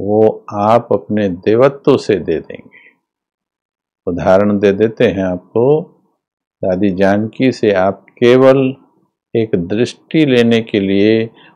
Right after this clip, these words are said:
उनके आगे से निकलना ही तो चाहते थे, और सिर्फ निकले उनके आगे से,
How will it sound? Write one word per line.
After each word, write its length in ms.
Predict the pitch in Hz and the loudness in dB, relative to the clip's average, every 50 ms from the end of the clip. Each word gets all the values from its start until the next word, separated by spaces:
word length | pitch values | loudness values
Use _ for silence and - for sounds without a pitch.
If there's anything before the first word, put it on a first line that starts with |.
| _ - | _ -4
उनके 260 | 127 127 123 - 147 | -2 -2 -2 0 2
आगे 380 | 135 123 120 120 127 143 165 151 | 4 4 4 4 4 4 2 2
से 140 | 156 170 156 | 4 2 2
निकलना 540 | 135 120 117 110 - 127 123 123 127 131 | 2 2 2 2 2 2 4 4 4 4
ही 180 | 135 131 147 156 | 4 2 2 0
तो 160 | 147 - 151 | 0 0 0
चाहते 460 | 147 - 127 113 120 123 - 151 147 | 0 2 2 2 2 0 0 -2 -2
थे, 180 | 139 - - 120 _ _ _ _ _ _ _ _ _ _ _ _ _ _ _ _ _ _ _ _ _ _ _ _ _ _ _ _ _ _ _ - | -2 -4 -10 -20 _ _ _ _ _ _ _ _ _ _ _ _ _ _ _ _ _ _ _ _ _ _ _ _ _ _ _ _ _ _ _ -4
और 100 | - 107 | -4 -4
सिर्फ 300 | - - - 165 170 156 147 | -2 2 2 2 4 4 2
निकले 720 | 131 113 110 113 117 110 - - 143 147 156 147 104 76 - - - | 2 2 2 2 0 0 0 0 2 4 4 4 4 2 0 -4 -8
उनके 320 | - 101 104 104 - 123 107 | -8 -6 -6 -4 0 2 4
आगे 340 | 98 92 90 87 95 92 85 | 4 4 4 2 0 -2 -2
से, 220 | - - - - | -4 -10 -16 -18